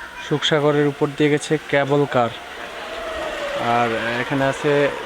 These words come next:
দেবসাগরে আছে স্পিড বোর্ড, পদ্মপুকুর, সুইমিং পুল, পলাশী প্রান্ত-, আহ, পলাশী প্রান্তর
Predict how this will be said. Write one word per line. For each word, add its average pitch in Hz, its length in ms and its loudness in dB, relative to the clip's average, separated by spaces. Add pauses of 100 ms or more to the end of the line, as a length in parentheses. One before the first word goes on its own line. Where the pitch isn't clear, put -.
দেবসাগরে 151 680 0
আছে 151 380 2 (120)
স্পিড 143 320 -2
বোর্ড, 135 360 2 (1200)
পদ্মপুকুর, 135 680 4 (760)
সুইমিং 139 420 6
পুল, 135 260 4 (1600)
পলাশী 147 400 2
প্রান্ত-, 143 800 0
আহ, 131 200 2
পলাশী 147 280 2
প্রান্তর 160 420 2